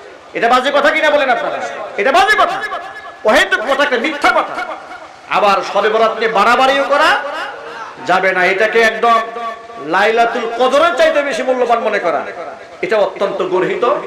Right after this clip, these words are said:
এটা অত্যন্ত দুঃখজনক বিষয় যে লাইলাতুল কদরের চাইতে দামি এটাকে মনে করা যাবে না। সব শব্দটা ফার্সি শব্দ,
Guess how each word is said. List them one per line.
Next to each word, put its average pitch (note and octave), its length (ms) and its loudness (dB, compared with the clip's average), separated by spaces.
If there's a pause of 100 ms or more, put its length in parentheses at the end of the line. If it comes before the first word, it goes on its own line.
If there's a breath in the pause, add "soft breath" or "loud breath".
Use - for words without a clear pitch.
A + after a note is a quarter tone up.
(540)
এটা F3 240 0
অত্যন্ত F3 340 0
দুঃখজনক F3+ 640 0
বিষয় C3+ 280 -4
যে E3+ 120 0
লাইলাতুল G#3+ 600 2
কদরের D#4+ 380 2
চাইতে B3 240 2
দামি G#3 200 0
এটাকে G#3+ 240 -2
মনে A3 200 0
করা C4 420 2 (1040)
যাবে D3 300 0
না। B2 200 -6 (1600)
সব C#4+ 400 2 (300)
শব্দটা A#3 640 0 (220)
ফার্সি F#3+ 340 -2
শব্দ, F#3+ 440 -4